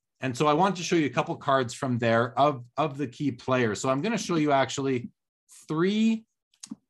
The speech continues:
Young Guns, and then I'm gonna sh-, show you three S P Authentic Future Watch autos. So you ask most hockey collectors, they'll tell you there's really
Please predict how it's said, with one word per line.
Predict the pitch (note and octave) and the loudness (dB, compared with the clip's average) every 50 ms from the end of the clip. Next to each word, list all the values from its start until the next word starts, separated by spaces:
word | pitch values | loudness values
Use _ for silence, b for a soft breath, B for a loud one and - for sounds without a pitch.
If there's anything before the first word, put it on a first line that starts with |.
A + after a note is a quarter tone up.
| _ _ _ _ _ | _ _ _ _ _
Young | C3 B2 B2+ C3+ D3 E3+ F3 | -4 0 2 2 4 4 2
Guns, | E3 F3+ F#3+ G#3+ A#3 B3+ B3+ A#3+ A#3+ - - _ _ _ - | 2 2 2 2 2 0 -2 -4 -6 -8 -16 _ _ _ -8
and | C3 C#3 | -6 -4
then | D3+ D#3 | -2 -2
I'm | D#3+ | -2
gonna | D#3+ D#3 D3+ | 0 0 -2
sh-, | B2+ - - B2+ A#2+ | -2 -4 -8 -10 -10
show | - - - | -6 -2 0
you | D3 C#3 C#3 B2+ | 0 2 0 0
three | B2 - - D3 E3 E3+ E3 E3 E3 E3 - | -2 -6 -6 -2 0 2 2 2 0 0 -2
S | C#3+ D#3 D3 - | -2 -4 -4 -4
P | - - E3 D#3+ | -4 -2 0 2
Authentic | D#3 D3 - - D3 C#3 B2+ A#2+ B2+ C#3 C3 B2 B2+ _ _ _ _ | 2 2 0 0 0 0 0 0 0 -2 -4 -4 -6 _ _ _ _
Future | - C#3 C3+ B2 B2 - C3+ | -2 -2 -2 -2 -2 -4 -2
Watch | C3 B2 B2 C#3+ C#3+ B2+ A#2+ | 0 2 4 4 2 2 0
autos. | B2+ B2 A#2+ A#2 A2 G2 F#2+ F#2+ - | 0 2 2 2 2 0 -4 -6 -6
So | - C#3+ C3+ B2+ B2 B B B B B B B - - - - - - - _ - | -4 -4 -4 -4 -6 B B B B B B B -2 0 0 -2 -2 -2 -6 _ -4
you | E3+ G#3 | 0 2
ask | A#3 A#3 G#3 - - | 2 2 2 0 0
most | D#3+ D#3 D#3+ C3 - | 0 0 0 0 0
hockey | - C#3 C3+ B2+ - C#3 C3 | 0 0 0 0 -2 -4 -8
collectors, | B2 - B2 A#2+ A2+ A2 A2 - - G#2+ G#2+ G#2 G2 | -8 -4 -2 0 0 0 0 -2 -4 -4 -4 -6 -6
they'll | - - D3 E3 - | -2 0 0 0 0
tell | - - D3+ C#3 | -2 -4 -2 -2
you | C#3 C3+ | -2 0
there's | A2+ A#2+ A2+ A#2 - | 0 -2 -2 -2 -4
really | F#3+ A#3+ A#3+ F#3+ - | -6 -4 -4 -6 -8